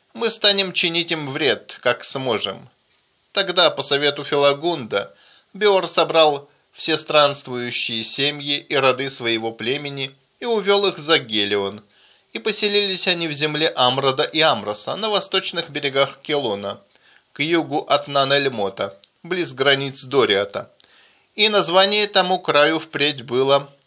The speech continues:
Эсталат, что означает «походный лагерь». Когда же истёк год и пожелал Фелагунд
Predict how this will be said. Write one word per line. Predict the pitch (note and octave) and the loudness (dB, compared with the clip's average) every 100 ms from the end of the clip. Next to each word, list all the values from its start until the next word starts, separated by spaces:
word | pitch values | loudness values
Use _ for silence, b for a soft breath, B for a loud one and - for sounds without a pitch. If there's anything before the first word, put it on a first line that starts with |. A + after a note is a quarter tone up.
| _ | _
Эсталат, | C#3+ C#3 - D3+ D3 F#3+ - - b b b | 0 0 2 2 4 0 -4 -20 b b b
что | - - A#3 | -12 0 0
означает | F#3 F3+ - E3 D#3+ D#3 | 0 -4 0 2 2 0
«походный | - B2+ B2 A#2 A2+ A#2 | -4 -2 -2 -4 -4 -4
лагерь». | A#2 A2+ G2 G2+ - _ _ b b b b | 0 0 -2 -8 -16 _ _ b b b b
Когда | A#3 G#3+ G#3 F3 | -6 0 2 2
же | F3 | 0
истёк | E3 C#3+ - E3+ E3 B2+ | -2 -4 -2 -2 -4 -8
год | C3 F#3+ G3 _ - - | -2 -2 -2 _ -20 -8
и | - | -4
пожелал | - E3 D#3+ D3+ C#3 | -2 0 2 2 2
Фелагунд | B2+ D3 C3 C3 C3 B2 A#2+ | 0 0 2 2 0 -8 -10